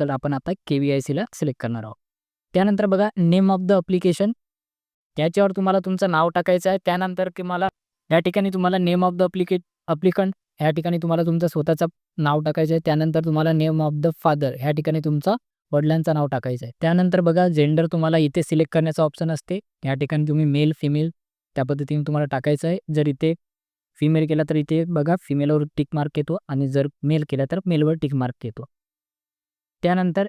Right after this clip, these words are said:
address of the location unit, जो काही तुमचा, अ,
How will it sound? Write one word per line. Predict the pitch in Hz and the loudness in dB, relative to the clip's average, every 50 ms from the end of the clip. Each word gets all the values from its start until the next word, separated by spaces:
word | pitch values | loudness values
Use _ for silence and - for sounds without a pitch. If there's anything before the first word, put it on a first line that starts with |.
| - - | -2 0
address | 170 170 165 196 202 - - 165 | 0 2 2 2 0 -2 -2 -4
of | 160 | -4
the | 165 160 196 226 269 _ _ _ _ _ _ _ _ _ _ _ _ _ _ _ _ _ - | -2 -2 -2 -2 -2 _ _ _ _ _ _ _ _ _ _ _ _ _ _ _ _ _ 0
location | 180 180 180 208 196 - 208 180 | 0 2 2 2 2 2 2 2
unit, | 175 165 160 151 139 139 | 2 2 2 0 0 0
जो | 139 156 170 | 0 0 0
काही | 180 185 190 185 | 2 2 0 0
तुमचा, | 170 175 170 160 180 175 185 190 196 _ _ _ _ _ _ _ _ _ - - | 0 0 0 0 2 2 0 0 -2 _ _ _ _ _ _ _ _ _ -6 -2
अ, | 156 151 151 151 147 | 0 0 0 0 -2